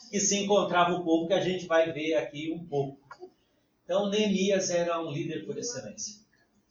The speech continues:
Um líder que faz falta. Um líder que seria muito bom se a gente tivesse um desse hoje em dia.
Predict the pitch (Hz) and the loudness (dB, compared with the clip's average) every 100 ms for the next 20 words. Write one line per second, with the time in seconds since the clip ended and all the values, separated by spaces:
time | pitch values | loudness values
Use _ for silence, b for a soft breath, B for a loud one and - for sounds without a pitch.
0 | _ 151 147 165 160 156 160 - - 117 | _ -10 -4 -2 -2 -4 -4 -4 -4 -4
1 | 110 - - - 151 151 165 160 160 151 | -6 -10 -20 -18 -14 -6 -6 -6 -8 -6
2 | 147 170 170 160 196 208 165 170 170 - | -4 -2 0 0 0 -2 0 -2 0 -6
3 | 147 147 - 139 139 - - 131 127 123 | -10 -16 -6 0 2 0 -6 -12 -4 -4
4 | - - _ _ _ _ 139 139 151 127 | -4 -10 _ _ _ _ -10 -8 -12 -14
5 | 127 | -16